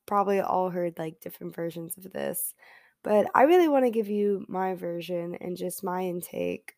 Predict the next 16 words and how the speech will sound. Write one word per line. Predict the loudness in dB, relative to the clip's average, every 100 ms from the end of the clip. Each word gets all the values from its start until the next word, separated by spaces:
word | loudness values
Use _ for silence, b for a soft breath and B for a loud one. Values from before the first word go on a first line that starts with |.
| -6
on | -4 -2 -4 -8 _ _ _ _ _
this | 0 0 4
idea | 6 6 6 6 6
of | 2
just | -4 -4 -4 -6 _ _ _ _ _ _ -16
starting, | -8 0 2 2 -2 -8 -14
just | -10 -8 -8 -10 _ -10
starting | 0 2 4 4
that | 2 0
thing | -2 0
you've | 0 0
always | 0 -2 -2
wanted | -6 -8
to |
start, | -8 -8 -6 -6 -8 _ _
um, | -8 -6 -6 -10